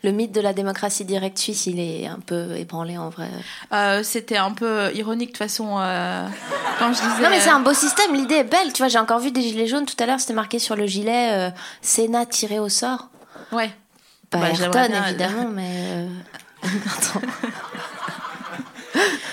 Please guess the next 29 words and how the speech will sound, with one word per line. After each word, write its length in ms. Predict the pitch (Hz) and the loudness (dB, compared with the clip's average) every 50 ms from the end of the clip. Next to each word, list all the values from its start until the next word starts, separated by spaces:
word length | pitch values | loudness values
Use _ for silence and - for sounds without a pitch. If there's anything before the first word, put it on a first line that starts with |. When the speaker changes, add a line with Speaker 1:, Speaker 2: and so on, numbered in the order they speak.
| - - 190 | -8 -6 -4
Speaker 1:
C'est 160 | - - 196 | -2 2 4
la 140 | 220 226 220 | 4 4 4
fatigue. 920 | 220 170 170 175 170 - - 147 165 170 170 165 160 160 160 151 - 196 - - | 4 2 2 2 0 -4 -6 -4 -2 0 0 -2 -2 -4 -6 -10 -12 -12 -6 0
Speaker 2:
Le 160 | 233 247 294 | 2 2 2
problème 640 | 262 - - 311 277 226 247 254 269 302 359 359 302 | 0 0 0 2 2 2 4 4 4 4 2 2 -2
du, 480 | 233 233 233 233 226 226 220 220 214 190 | -2 -2 0 0 0 2 0 0 -2 -2
du, 560 | 185 196 202 202 196 190 180 180 175 175 175 170 165 - - - | -4 -4 -2 -2 0 0 0 0 -2 -2 -4 -8 -12 -16 -18 -10
du, 200 | 170 185 190 185 | -6 -4 -4 -4
du 240 | 175 170 175 190 202 | -4 -4 -4 -4 -2
Sénat 340 | 202 - 240 220 226 226 220 | -2 -2 -2 0 0 -2 -2
tiré 240 | 220 - 214 202 196 | -2 -2 -2 -2 0
au 180 | 196 180 170 | 0 0 0
sort, 300 | 190 - - 233 294 - | 0 0 0 0 0 0
c'est 160 | - - 220 196 | -2 -4 -4 -4
que, 380 | 208 - - 190 175 165 156 | -6 -4 -2 0 0 2 0
alors 260 | 151 165 160 160 165 | 0 2 2 0 0
déjà, 300 | 170 180 190 202 214 196 | 0 -2 -2 0 0 -2
je 100 | 202 - | -2 -2
pense 240 | - - 185 196 - | -4 -4 -4 -4 -4
que 400 | - - 170 160 151 147 147 147 160 - 76 - - - | -4 -4 -2 -2 -2 -2 -4 -6 -8 -8 -10 -12 -12 -10
moi, 220 | - 185 185 185 190 | -6 -4 -2 -2 -2
j'irai 340 | 190 190 185 175 170 170 | -2 -2 -2 -2 -2 -2
une 80 | 175 175 | -4 -4
fois 160 | - - 180 | -6 -6 -6
sur 220 | 175 - 160 - - | -6 -6 -8 -6 -6
quatre. 340 | - 214 - - - - - _ - - - _ - - - - - - | -6 -6 -6 -8 -14 -18 -20 _ -20 -20 -20 _ -20 -20 -12 -6 -2 0
Speaker 1:
Ah 80 | - | 0
mince. 320 | 277 311 277 - - - - _ _ _ _ | 0 0 0 0 -2 -4 -6 _ _ _ _
Speaker 2:
Ouais. 180 | - 202 147 | -6 -6 -6